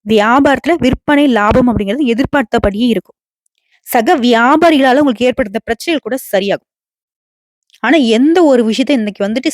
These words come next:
சிம்மம் செய்தாலும் சரி, பேசுறதா இருக்கட்டும், உங்களுடைய செயல்பாடுகளா இருக்கட்டும், எல்லா விதங்கள்லயும் பொறுமை அவசியம். முக்கிய முடிவுகள்லாம் இந்த நாள் வந்துட்டு பல கட்ட யோசனைக்கு அப்புறம் தான் எடுக்கணும். இல்லையா? முடிஞ்ச அளவுக்கு இன்னைக்கு எடுக்க வேணாம்,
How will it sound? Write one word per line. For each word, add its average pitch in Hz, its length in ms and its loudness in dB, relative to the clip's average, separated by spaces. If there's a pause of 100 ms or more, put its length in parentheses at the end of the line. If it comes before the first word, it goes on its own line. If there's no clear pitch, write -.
சிம்மம் 254 200 0
செய்தாலும் 220 480 0
சரி, - 200 -12 (420)
பேசுறதா 226 440 2
இருக்கட்டும், 208 280 -2
உங்களுடைய 220 200 -2
செயல்பாடுகளா 226 560 2
இருக்கட்டும், 196 440 -4 (680)
எல்லா 285 540 4
விதங்கள்லயும் 214 580 0
பொறுமை 214 500 0
அவசியம். 180 600 -6 (1300)
முக்கிய 285 400 0
முடிவுகள்லாம் 262 400 4
இந்த 254 140 2
நாள் 220 240 0
வந்துட்டு 269 320 0
பல 220 260 2
கட்ட 269 240 -2
யோசனைக்கு 254 420 0
அப்புறம் 233 200 -4
தான் 277 120 -2
எடுக்கணும். 202 280 -10 (320)
இல்லையா? 277 280 0
முடிஞ்ச 269 160 0
அளவுக்கு 320 220 2
இன்னைக்கு 247 260 0
எடுக்க 330 220 0
வேணாம், - 140 -10